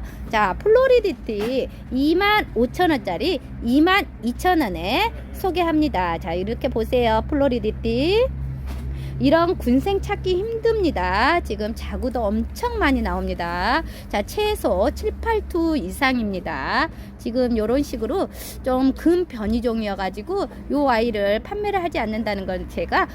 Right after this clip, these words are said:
오래전에 가져와서 조금 굳혀놓은 아이입니다. 플로리디티 이만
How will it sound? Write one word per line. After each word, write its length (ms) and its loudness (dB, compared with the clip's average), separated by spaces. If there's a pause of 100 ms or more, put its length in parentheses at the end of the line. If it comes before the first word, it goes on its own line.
(120)
오래전에 1080 2
가져와서 560 -2
조금 320 -4
굳혀놓은 560 2
아이입니다. 720 0
플로리디티 880 0
이만 300 2